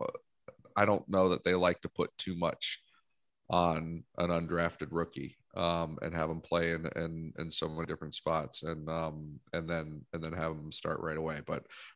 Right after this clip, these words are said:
but I, I do hope he gets into the mix at right tackle. I just, um,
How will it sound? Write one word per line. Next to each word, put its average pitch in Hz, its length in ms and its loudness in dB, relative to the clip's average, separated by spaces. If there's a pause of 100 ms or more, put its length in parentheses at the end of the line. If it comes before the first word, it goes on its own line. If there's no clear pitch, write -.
but 113 120 12
I, 110 280 8
I 110 40 10
do 117 180 8
hope 87 220 4
he 80 40 -2
gets 80 280 -2
into 76 200 -10
the 80 80 -2
mix 78 280 -4
at 76 100 -2
right 78 200 -2
tackle. 78 340 -4
I 80 80 -4
just, - 420 -6
um, 82 420 0